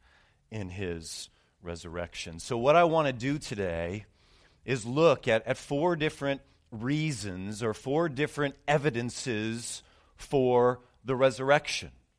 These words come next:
And the first one really comes out of experience. The first one even comes out of the video that we just watched.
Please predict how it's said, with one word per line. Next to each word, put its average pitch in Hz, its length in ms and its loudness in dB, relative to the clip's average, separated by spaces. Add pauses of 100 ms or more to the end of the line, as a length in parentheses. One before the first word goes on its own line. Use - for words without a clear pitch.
(1160)
And 135 100 0
the 139 60 0
first 214 420 2
one 131 320 4
really 160 240 4
comes 165 460 2
out 156 240 6
of 147 120 -2
experience. 156 840 -4
The 147 100 -4
first 196 400 -6
one 165 220 -2
even 156 300 -2
comes 170 360 -2
out 147 220 4
of 135 140 -4
the 139 80 -2
video 113 720 0
that 110 240 0
we 113 120 -6
just 110 320 -10
watched. 110 640 -10